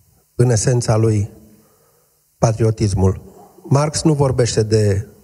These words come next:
patrii. Marx vorbește de o singură patrie, cea a clasei muncitoare.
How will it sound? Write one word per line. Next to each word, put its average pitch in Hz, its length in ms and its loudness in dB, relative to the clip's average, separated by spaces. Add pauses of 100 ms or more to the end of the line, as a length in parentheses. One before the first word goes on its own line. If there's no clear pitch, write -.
(220)
patrii. 98 520 -2 (180)
Marx 131 400 0
vorbește 123 500 0
de 117 100 -2
o 117 40 4
singură 117 380 0
patrie, 95 480 -2
cea - 220 0
a 113 60 2
clasei 104 360 0
muncitoare. 104 640 0